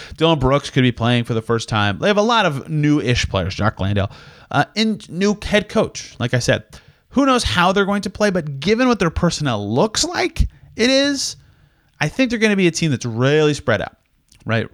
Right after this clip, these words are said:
Really spread out and tries to use the, their players' creation abilities to their advantage. Fred VanVleet can shoot. Jalen Green can really put it on the floor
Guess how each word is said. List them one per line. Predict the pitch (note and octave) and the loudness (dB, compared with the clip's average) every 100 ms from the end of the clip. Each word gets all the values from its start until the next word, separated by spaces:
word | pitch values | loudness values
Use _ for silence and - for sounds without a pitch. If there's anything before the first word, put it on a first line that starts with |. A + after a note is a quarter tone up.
| - | -6
Really | A2+ B2+ | 0 0
spread | A#2+ - A2+ | 0 0 0
out | A2 A2 - - - | 2 0 -2 -18 -18
and | - | -12
tries | B2 B2 A#2+ | -4 -2 -2
to | - | -4
use | C#3 F#3 F#3+ | -4 -4 -2
the, | E3 D#3 C#3+ | 0 0 -2
their | C#3 C3+ C3+ B2+ | 0 2 2 0
players' | - - F#3 F3+ E3 D3 | -4 -2 2 2 2 -2
creation | - E3 E3 D#3+ - | -8 -4 -2 -2 -2
abilities | C3 A#2 A#2 A#2+ | -2 0 0 -2
to | |
their | B2+ B2 | -4 -2
advantage. | G3+ G3 F#2+ | 0 -2 -2
Fred | - A2+ | -2 0
VanVleet | C3 D3 C3+ C3+ | 2 2 0 0
can | E3 | 0
shoot. | - B2 B2+ - - _ | 2 0 0 -4 -20 _
Jalen | - A#2+ C3+ | -6 -4 -4
Green | B2+ B2 | -6 -10
can | B2 A2 A2+ | -10 -8 -4
really | C3+ D#3 | 0 0
put | D#3 C#3+ | 0 2
it | |
on | C#3+ | 2
the | D3 | 0
floor | - A#2+ B2 C3 | 0 2 2 2